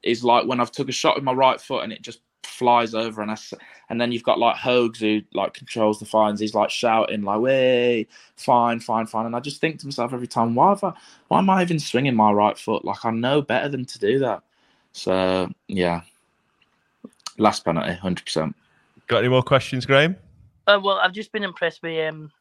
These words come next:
Speaker 3: Will Sutton this year as well. He's been quite good since he came back. Um,
Speaker 1: Yeah.
Speaker 3: but my question was, right, um, when you play the five-a-sides in,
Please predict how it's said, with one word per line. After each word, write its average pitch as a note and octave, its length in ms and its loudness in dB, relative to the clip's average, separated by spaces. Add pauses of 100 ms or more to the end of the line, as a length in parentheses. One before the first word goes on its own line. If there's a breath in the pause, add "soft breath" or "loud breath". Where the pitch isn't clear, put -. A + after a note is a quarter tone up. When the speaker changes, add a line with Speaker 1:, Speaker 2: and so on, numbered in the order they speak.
Speaker 3:
Will F3 160 4
Sutton G3 400 -2
this G#3 180 -6
year E3 100 -4
as D#3 80 -12
well. F3 120 2
He's G#3 140 -4
been G3+ 220 -6 (180)
quite F#3+ 220 -6
good G3 180 -4
since F3+ 200 -4
he - 40 -20
came F#3+ 180 -10
back. F#3+ 260 2 (1900)
Um, - 100 2
Speaker 1:
Yeah. D3+ 220 6 (420)
Speaker 3:
but F3+ 120 4
my F3 100 0
question F#3+ 420 -2
was, F#3 180 -6
right, F#3 240 -8
um, E3 460 0 (920 soft breath)
when F#3+ 140 -6
you F#3 160 -8
play G3 200 2
the F3+ 120 -6
five-a-sides F3 640 -2
in, E3 140 -16